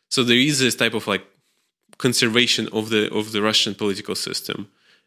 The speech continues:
and, um, like, in a way, it's, it's, it's a way to ensure that the country will go into the same direction that he chose, so to speak. So I, I, I would, I would think, uh, th-, those, I guess, like, summary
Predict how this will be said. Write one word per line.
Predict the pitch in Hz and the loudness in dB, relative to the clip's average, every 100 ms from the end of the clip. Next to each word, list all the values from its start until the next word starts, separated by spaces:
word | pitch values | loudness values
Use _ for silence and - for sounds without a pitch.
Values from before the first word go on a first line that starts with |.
| - | -4
and, | 95 95 95 98 95 101 | 2 4 4 2 -2 2
um, | 98 95 50 50 - - | 2 2 -4 -8 -14 -16
like, | - - | -14 -4
in | 113 | 0
a | 107 | 4
way, | 110 110 101 104 - - | 4 4 2 -4 -10 -8
it's, | 120 - | -6 -4
it's, | 143 - | -4 -4
it's | 156 156 | -4 -2
a | 135 | 2
way | 143 | 2
to | 143 120 | 2 2
ensure | 113 - 143 131 113 | 2 2 2 2 4
that | 110 107 - _ _ _ _ _ _ | 2 2 -4 _ _ _ _ _ _
the | 131 | -8
country | - 127 127 - 120 110 107 104 95 - _ _ _ _ - | -2 -2 0 0 2 2 2 2 -2 -6 _ _ _ _ 2
will | 127 | 2
go | 117 113 110 95 - | 4 2 2 -2 -6
into | 113 104 | -4 -2
the | 107 | 0
same | 117 110 | 2 2
direction | 107 98 - - 92 90 _ _ - | 2 2 2 -2 -4 -8 _ _ -6
that | 107 | -4
he | - 107 | -2 -2
chose, | - 110 98 85 | 0 0 0 -2
so | - 87 | -8 -10
to | - | -10
speak. | - - - - _ - | -12 -12 -16 -16 _ -8
So | - 117 | -4 -2
I, | 139 160 156 | -2 -4 0
I, | 180 107 | 2 2
I | 156 | 2
would, | 151 - 120 | 0 0 0
I | |
would | 135 127 | 2 0
think, | - 127 123 | 2 2 4
uh, | 110 98 110 | 2 2 2
th-, | 135 151 | 0 0
those, | 151 160 160 - _ _ _ _ 123 | 0 0 0 -6 _ _ _ _ -8
I | |
guess, | 113 110 | -6 -4
like, | 95 | -4
summary | - 113 117 110 113 | -2 0 0 0 0